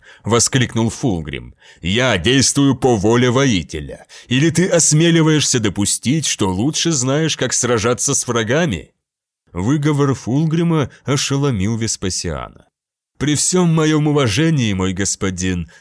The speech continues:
воителя нет с нами. Откуда ему знать, что предпримут зеленокожие?»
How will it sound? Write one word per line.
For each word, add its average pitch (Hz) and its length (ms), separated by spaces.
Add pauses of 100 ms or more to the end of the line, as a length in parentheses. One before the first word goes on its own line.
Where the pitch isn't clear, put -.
воителя 156 560
нет 185 260
с - 140
нами. 69 440 (240)
Откуда 131 400
ему 160 240
знать, 165 400
что 156 400
предпримут 147 640
зеленокожие?» 127 840